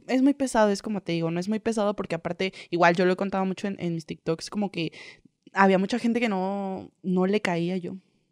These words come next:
Y yo, y yo le decía siempre, ¿no? A mi mamá, a mi papá y así de, "Pues es que ¿por qué les caigo mal?". Decía, "¿Por qué les caigo mal si ni les hago nada? No me meto con ellos". Al contrario, ¿no? Yo siempre andaba tratando de ayudar a las personas y yo siempre,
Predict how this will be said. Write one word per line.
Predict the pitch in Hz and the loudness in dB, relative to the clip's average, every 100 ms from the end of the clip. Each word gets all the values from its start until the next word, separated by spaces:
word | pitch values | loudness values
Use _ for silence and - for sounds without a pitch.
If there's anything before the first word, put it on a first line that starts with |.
| _ _ - | _ _ -14
Y | - 220 | 0 4
yo, | 208 | 4
y | 214 202 | 4 0
yo | 190 190 | 2 2
le | 214 | 2
decía | 208 190 | 0 -2
siempre, | 190 190 190 202 | -4 -6 -4 -4
¿no? | 185 190 | -4 -4
A | |
mi | 202 | -6
mamá, | 180 165 170 185 | -6 -6 -4 -2
a | 196 | -4
mi | 175 | -6
papá | 156 - 175 185 | -12 -10 -6 -6
y | |
así | 185 175 190 | -6 -6 -6
de, | 196 | -6
"Pues | 190 - - 208 | -8 -18 -14 -10
es | |
que | 254 | -8
¿por | 240 214 | -8 -6
qué | 220 | -4
les | 233 | -6
caigo | - 240 233 | -6 -6 -4
mal?". | 220 - 240 226 _ - | -6 -8 -12 -16 _ -14
Decía, | 196 202 | -10 -10
"¿Por | 196 202 | -8 -8
qué | 220 | -4
les | 240 - | -6 -2
caigo | 262 247 | -2 0
mal | 247 | -2
si | 247 254 | -2 -2
ni | 240 | -2
les | 196 190 | -2 -2
hago | 208 214 | -2 -2
nada? | 226 220 233 233 | -2 -4 -4 -4
No | 233 | -2
me | 240 | -2
meto | 233 220 226 | -4 -6 -8
con | 202 180 | -6 -6
ellos". | 185 208 226 226 - - - - | -6 0 0 0 -4 -20 -20 0
Al | 202 214 | 2 2
contrario, | 196 185 180 185 220 202 | 2 0 2 2 4 2
¿no? | 208 | 0
Yo | 208 | -2
siempre | 202 202 220 | -2 -4 0
andaba | 208 208 | 2 2
tratando | 208 175 180 196 | 0 -4 -2 -2
de | 202 | 0
ayudar | 180 170 | 0 0
a | 180 | 0
las | 190 | -4
personas | - 170 - 175 185 196 196 185 | -6 -8 -4 -2 0 0 -2 -4
y | 170 | -4
yo | 170 | -4
siempre, | 180 180 180 185 | -2 -2 -4 -8